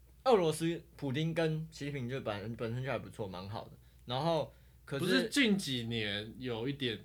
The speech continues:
Speaker 1: 还好，
Speaker 2: 嗯。
Speaker 1: 就他们两个其实关系都算同一阵线这样。
Speaker 2: 嗯，对啊，对啊，对啊。
Speaker 1: 但是乌克兰是中国要发展新丝绸之路，
Speaker 2: 嗯。
Speaker 1: 去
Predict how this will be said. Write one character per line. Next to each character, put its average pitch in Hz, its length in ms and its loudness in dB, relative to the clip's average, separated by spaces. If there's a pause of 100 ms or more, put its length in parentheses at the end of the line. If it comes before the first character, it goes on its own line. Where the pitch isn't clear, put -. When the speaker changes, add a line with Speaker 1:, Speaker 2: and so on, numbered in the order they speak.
(280)
Speaker 1:
还 135 320 2
好， 127 280 0
Speaker 2:
嗯。 113 220 -8
Speaker 1:
就 208 100 2
他 240 140 4
们 262 80 2
两 147 180 6
个 139 100 -2
其 143 160 -6
实 143 100 0
关 160 220 4
系 160 60 0
都 160 80 -2
算 160 180 -2
同 113 200 -6
一 117 40 -4
阵 117 220 -4
线 - 160 -4
这 131 160 0
样。 104 80 0
Speaker 2:
嗯， - 0 -
对 123 80 2
啊， 120 100 4
对 117 120 0
啊， 113 100 2
对 117 60 -2
啊。 - 40 -2
Speaker 1:
但 220 160 6
是 202 280 2 (480)
乌 247 160 0
克 247 160 4
兰 156 260 6
是 165 200 -6
中 196 200 0
国 151 140 4
要 151 80 4
发 156 120 4
展 131 160 2
新 151 240 0
丝 160 200 -2
绸 127 180 -2
之 120 140 -6
路， 120 280 -4 (120)
Speaker 2:
嗯。 120 280 4
Speaker 1:
去 175 320 -2